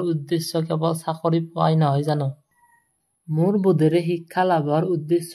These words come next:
কেৱল চাকৰি পোৱাই নহয়। আচলতে শিক্ষা লাভৰ উদ্দেশ্য হ'ল ভাল আৰু বেয়াৰ মাজত পাৰ্থক্য বিচাৰ কৰিব পৰা ক্ষমতা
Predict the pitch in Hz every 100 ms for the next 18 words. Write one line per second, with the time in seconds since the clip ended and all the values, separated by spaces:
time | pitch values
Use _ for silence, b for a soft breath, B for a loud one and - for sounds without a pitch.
0 | 170 170 165 170 - 165 165 170 170 165
1 | 165 160 135 139 143 _ _ _ _ 170
2 | 165 180 185 190 185 175 170 - 180 160
3 | 147 160 160 151 170 165 175 143 156 170
4 | b b b - 143 160 170 170 175 147
5 | 151 156 160 160 165 165 156 151 - 160
6 | 160 170 156 139 139 156 160 165 160 156
7 | 160 160 160 - 156 156 160